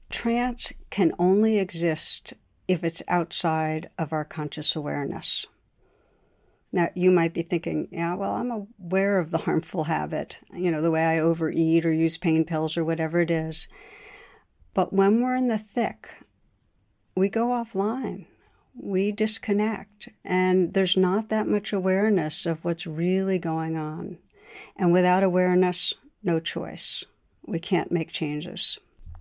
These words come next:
Joseph Campbell has a metaphor that is really, really valuable. He describes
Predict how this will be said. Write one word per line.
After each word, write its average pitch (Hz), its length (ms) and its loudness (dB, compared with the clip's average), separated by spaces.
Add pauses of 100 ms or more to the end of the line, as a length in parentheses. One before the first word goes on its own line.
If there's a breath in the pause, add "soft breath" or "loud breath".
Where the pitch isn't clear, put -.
(1120 loud breath)
Joseph 226 400 6
Campbell 190 680 4
has 175 320 2
a 165 640 2 (260)
metaphor 170 840 2
that 156 280 -2
is - 360 -2
really, 196 440 4
really 160 260 2
valuable. 156 580 -2
He 185 300 0 (300 loud breath)
describes 196 840 0